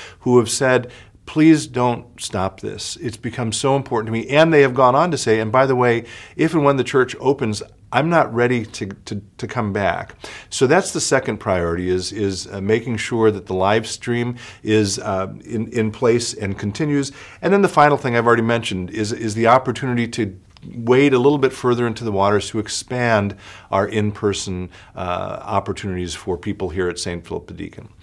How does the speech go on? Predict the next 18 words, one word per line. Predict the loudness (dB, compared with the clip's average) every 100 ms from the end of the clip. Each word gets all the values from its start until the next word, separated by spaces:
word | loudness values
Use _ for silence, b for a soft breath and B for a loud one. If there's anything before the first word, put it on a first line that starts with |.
| B B B
So | 2 4
again, | 6 4 4
read | 0 0
more | 2 6 6
about | 8 8 6
it | 4
in, | 0 -2
in | -2 -2
descriptions | -2 0 0 0 -6
below. | -2 2 6 6
We'll | 6
provide | 0 0 2 2
links | 0 -2 -4
for | -6 -4
how | -2
to | -2
sign | -2 0 0 0
up. | -2 -4